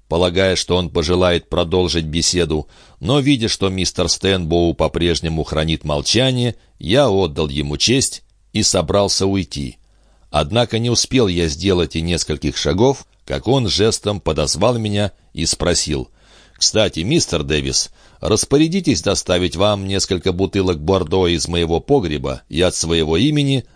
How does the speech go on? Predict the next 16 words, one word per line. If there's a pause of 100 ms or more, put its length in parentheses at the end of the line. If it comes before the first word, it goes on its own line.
отнесите
их
бедняге
Дэвиду". (680)
Глубоко
тронутый, (260)
я
взял
руку
капитана (180)
и
хотел
поднести
ее
к
губам,